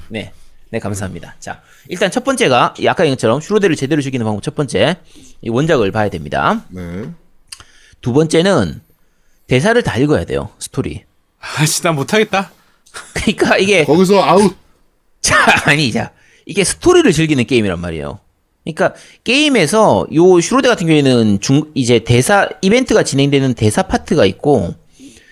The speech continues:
Speaker 1: 그 다음에 전투 파트가 있단 말이에요. 그리고 중간에 인터미션으로 해서 내가 이제 이거 뭐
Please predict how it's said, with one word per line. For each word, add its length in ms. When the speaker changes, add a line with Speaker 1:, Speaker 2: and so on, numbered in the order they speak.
Speaker 1:
그 80
다음에 240
전투 280
파트가 300
있단 180
말이에요. 300
그리고 180
중간에 280
인터미션으로 640
해서 200
내가 220
이제 260
이거 120
뭐 320